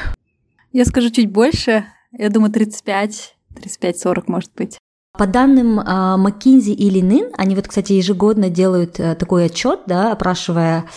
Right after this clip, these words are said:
Speaker 2: в, в основном амери-, в, на основе, а, С Ш А,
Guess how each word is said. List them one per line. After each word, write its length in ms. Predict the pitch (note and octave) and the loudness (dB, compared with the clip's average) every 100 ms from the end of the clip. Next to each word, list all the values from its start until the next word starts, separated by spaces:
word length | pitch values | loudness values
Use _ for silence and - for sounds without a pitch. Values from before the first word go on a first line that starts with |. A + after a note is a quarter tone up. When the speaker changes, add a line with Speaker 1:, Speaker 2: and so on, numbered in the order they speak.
| - - | -20 -8
Speaker 2:
в, 60 | E3 | -2
в 40 | G#3+ | -2
основном 320 | F#3+ A#3 A3 | 0 0 2
амери-, 240 | G3+ G3+ - | 2 2 0
в, 180 | F3+ F#3+ G3 | 0 0 0
на 360 | F#3 F#3 F#3 F3+ | 0 2 2 0
основе, 500 | - G3 F3+ F3 E3 | 0 0 2 0 -2
а, 300 | - E3 D#3+ | -4 -4 -2
С 140 | - | -4
Ш 160 | F3 F#3+ | -2 0
А, 180 | D4+ | 0